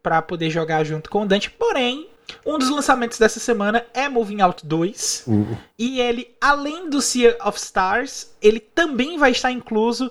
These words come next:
Speaker 1: no pacote da assinatura de PlayStation, da PlayStation Deluxe, assinatura na qual eu refiz,
Speaker 2: Muito bom.
Speaker 1: né? Então, é, ele vai tá entrando aí já junto da assinatura também. Eu, então,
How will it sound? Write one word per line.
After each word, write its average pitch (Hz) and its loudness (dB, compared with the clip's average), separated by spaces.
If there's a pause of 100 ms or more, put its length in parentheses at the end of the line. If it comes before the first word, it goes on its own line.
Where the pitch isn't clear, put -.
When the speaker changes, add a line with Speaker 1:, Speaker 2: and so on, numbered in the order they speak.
Speaker 1:
no 226 -10
pacote 214 -4
da 208 2
assinatura 202 -2
de 185 -6
PlayStation, 190 -2
da 180 4
PlayStation 190 -2
Deluxe, 170 0
assinatura 175 0
na 170 -2
qual 160 2 (340)
eu 180 0
refiz, 160 0
Speaker 2:
Muito 151 0
bom. 123 -2 (140)
Speaker 1:
né? 180 2 (160)
Então, 190 -2
é, 196 0
ele 196 -2
vai 214 2
tá 220 -2
entrando 220 0
aí 202 -2
já 180 4
junto 185 -6
da 190 4
assinatura 180 -2
também. 180 -2
Eu, 196 2
então, 208 2